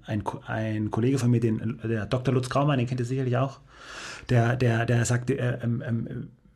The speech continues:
Wissen, Wissen ist eines der, der wenigen Sachen, ähm, äh, die, die, die mehr werden, we-, wenn man es teilt oder wenn man es weitergibt. Und, ähm,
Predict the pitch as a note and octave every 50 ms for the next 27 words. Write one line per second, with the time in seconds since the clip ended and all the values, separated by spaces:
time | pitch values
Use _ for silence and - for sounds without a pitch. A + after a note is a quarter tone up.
0 | _ _ - C3 B2+ - - A#2 A#2 C#3+ D3 - - D3+ C#3 C3 B2+ B2+ - C#3+
1 | A#2+ A2+ C3+ C3+ - - C3+ B2+ A#2+ - - - B2 A#2+ A#2 A#2+ - A#2+ A#2 A#2
2 | A2+ A2 A2+ A#2 A2+ A2 A#2+ A#2+ C3 C3 B2+ A#2+ A#2 - - A#2 A#2+ - - B2
3 | A#2 A#2 A2+ - - - A2 A2 G#2+ G#2+ G#2+ G#2+ A#2+ - - G#2+ - - - D3+
4 | D#3+ - - - _ - - G#2+ G#2 G2+ - - - - A2 G#2+ G#2 G#2 G#2 G#2
5 | C3 D3+ - C#3+ G2+ G2 G#2+ G#2 G#2 G#2 G#2+ B2 C#3+ D3 C#3 C3+ C3 B2+ C3 A#2+
6 | A2+ A#2 B2 - - - - - _ - - - C3 - - - _ - - G#2+
7 | A#2 B2 B2 A#2 A2 G#2 - - - - - - A#2 B2+ D3 D#3+ D3+ B2+ A#2+ A2+
8 | A#2 A#2 A#2 A#2 A2 A2 G#2+ - - G#2 A2+ B2+ B2 D3+ B2+ C3+ C#3 C#3 - -
9 | - - - - - - - - - - - - _ - - B2+ B2 A#2+ A2+ A2
10 | - - - - - B2+ A2+ G#2+ A2 A2 G#2+ G#2+ G#2+ G#2+